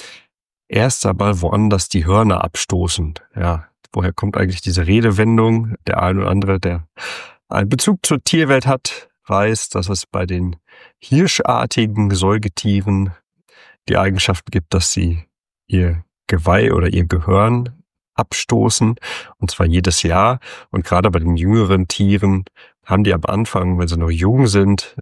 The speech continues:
noch nicht so prächtige Geweihe auf dem Kopf, sondern manchmal recht jämmerliche Stangen. Und da sieht man eben von Jahr zu Jahr, wie sich dieses Geweih weiterentwickelt.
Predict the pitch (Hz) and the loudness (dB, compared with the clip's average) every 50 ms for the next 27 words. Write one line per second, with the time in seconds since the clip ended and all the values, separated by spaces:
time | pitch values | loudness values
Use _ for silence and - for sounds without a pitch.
0 | - _ - 90 85 78 90 104 107 - - - 95 87 82 - _ - - 107 | -12 _ -4 -2 -2 0 0 0 0 0 -2 -2 -2 -2 -2 -4 _ -4 -2 -2
1 | 104 - - - 95 87 95 90 82 85 92 78 85 87 95 104 98 98 98 - | -2 -2 0 0 0 2 2 0 0 0 0 0 2 2 2 2 2 2 0 0
2 | - 98 95 - - 107 98 - - - 90 85 85 82 82 80 - - - - | 0 -2 -2 0 0 -2 -2 -2 -4 -4 -2 0 0 0 -2 -4 -6 -10 -12 -12
3 | - - - - _ _ - 92 95 101 - - 95 90 85 92 85 - - - | -12 -14 -16 -18 _ _ 0 2 2 2 2 2 0 2 2 2 0 0 -2 -4
4 | - 90 90 87 107 123 113 101 95 98 - - 98 - - - 117 113 120 123 | -2 0 2 2 4 4 2 2 2 2 2 0 0 0 0 0 0 0 2 2
5 | 131 143 147 - - - - - - - - _ _ _ _ _ - 92 87 87 | 0 0 -2 -4 -10 -12 -12 -12 -12 -14 -16 _ _ _ _ _ -4 -2 -2 0
6 | 80 101 101 107 101 87 - 95 87 - 92 87 80 87 87 92 107 - - - | 0 0 0 0 0 0 0 -2 0 0 0 0 2 2 2 2 2 0 -2 -2
7 | 90 85 87 98 101 87 92 95 104 107 92 - - 95 87 87 87 85 - - | 0 2 2 2 2 0 -2 -2 -2 -2 -4 -4 -4 -4 -2 -2 -2 -2 -4 -6
8 | - - _ _ _ _ - 90 - - 87 80 80 80 80 90 95 107 110 101 | -10 -14 _ _ _ _ -14 -8 -4 -4 -4 -2 0 2 2 2 2 2 0 -2
9 | - - - 78 87 110 107 - 123 - - 117 113 - - 117 - - 143 143 | -2 -2 0 0 0 0 0 0 0 0 0 0 -2 0 -2 -2 -2 0 -2 -2
10 | 156 - | -2 -6